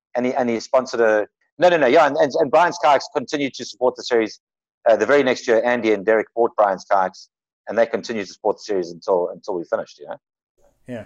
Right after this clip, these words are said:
Speaker 2: yeah, yeah, yeah, yeah, yeah. Shout out to Brian's Kayaks. They're still supporting paddling to this day. Um, so, yeah, thanks, Andy. Um, those stickers, was that the first time that stickers,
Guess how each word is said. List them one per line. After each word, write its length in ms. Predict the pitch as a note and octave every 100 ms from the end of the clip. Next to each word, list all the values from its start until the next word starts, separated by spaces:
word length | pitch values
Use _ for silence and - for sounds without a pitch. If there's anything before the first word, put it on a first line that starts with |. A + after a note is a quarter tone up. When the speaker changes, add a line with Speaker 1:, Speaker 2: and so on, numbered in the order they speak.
| _ -
Speaker 2:
yeah, 160 | A2 A2
yeah, 0 |
yeah, 300 | G#2+ A2 A2+
yeah, 160 | B2
yeah. 160 | A2+ A#2+
Shout 220 | - C#3
out 100 | C3+
to 80 | A#2
Brian's 260 | C3+ B2+ -
Kayaks. 280 | B2+ A#2
They're 100 | B2+
still 160 | A#2+ C3+
supporting 400 | C3 A#2+ B2 A#2
paddling 260 | A#2+ A#2 A2+
to 120 | G#2+
this 160 | A2 -
day. 240 | A#2+ A2+ - - - -
Um, 640 | - A2+ A2 A2+ A2+ A2
so, 160 | A2 A#2 -
yeah, 100 | G#2
thanks, 300 | - B2+ A#2
Andy. 260 | A2 A2+ - - - -
Um, 400 | C#3 C#3+ D3 E3 - - - -
those 240 | D#3+ A#3 -
stickers, 340 | C#4 C#4 E3
was 120 | E3
that 180 | G#3+ C4
the 80 | D#4
first 380 | - B3+ A#3+ -
time 540 | G#3 F#3 D3 C3+ - - _
that 220 | D#3 D3
stickers, 720 | - - E3+ F3 D#3 C3 -